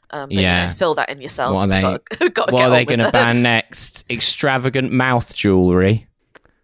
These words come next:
Speaker 2: Bear Grylls is in <laughs> trouble again. Anyway.
Speaker 1: Oh, yeah, I see.
Speaker 2: Um,
Speaker 1: Yeah, yeah, yeah. Sorry, I was, I was still thinking,
Speaker 2: Yeah.
Speaker 1: like, Twink
Speaker 2: Yeah.
Speaker 1: Grills. Which, honestly,
Speaker 2: Right,
Speaker 1: as a bit,
Speaker 2: okay,
Speaker 1: I
Speaker 2: yeah.
Speaker 1: think, as a bit, I think Twink Grills has legs,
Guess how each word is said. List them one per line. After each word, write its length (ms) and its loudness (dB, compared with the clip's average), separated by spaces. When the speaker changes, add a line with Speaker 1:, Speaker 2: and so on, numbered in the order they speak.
Speaker 2:
Bear 200 2
Grylls 340 2
is 80 2
in 120 2
<laughs> 0 -
trouble 360 2
again. 460 0
Anyway. 500 0
Speaker 1:
Oh, 140 2
yeah, 180 0
I 40 0
see. 200 -2
Speaker 2:
Um, 60 -4
Speaker 1:
Yeah, 180 2
yeah, 80 2
yeah. 160 -2
Sorry, 300 -4
I 80 -2
was, 140 -8
I 40 -2
was 80 -4
still 220 -4
thinking, 180 -2
Speaker 2:
Yeah. 160 -2
Speaker 1:
like, 240 -4
Twink 260 -6
Speaker 2:
Yeah. 60 -10
Speaker 1:
Grills. 440 -6
Which, 220 -6
honestly, 440 0
Speaker 2:
Right, 240 0
Speaker 1:
as 80 0
a 40 2
bit, 80 2
Speaker 2:
okay, 60 0
Speaker 1:
I 120 2
Speaker 2:
yeah. 260 0
Speaker 1:
think, 160 -8
as 140 -4
a 80 -2
bit, 260 -2
I 100 -4
think 220 -8
Twink 280 -8
Grills 260 0
has 180 -4
legs, 440 -6